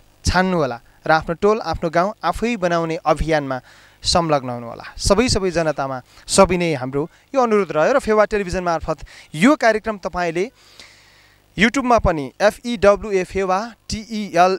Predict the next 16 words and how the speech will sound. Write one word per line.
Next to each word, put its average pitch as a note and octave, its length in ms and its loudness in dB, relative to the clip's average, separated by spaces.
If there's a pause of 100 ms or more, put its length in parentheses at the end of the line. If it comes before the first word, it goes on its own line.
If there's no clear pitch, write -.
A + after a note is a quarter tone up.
ई G#3 140 -4
भी E3+ 260 -4
आई F3 400 0
एस F3+ 300 0
आई F3+ 260 0
ओ F3 160 -2
एन C#3 320 -2 (160)
यस D#3 320 2
डी B2 160 -8
अर्थात् A3 480 -2 (240)
फेवा G#3+ 400 4
टेलिभिजन E3+ 460 -6
यस D#3 240 2
डी E3+ 140 -8
सर्च G3 320 2
गरेर F3 260 -2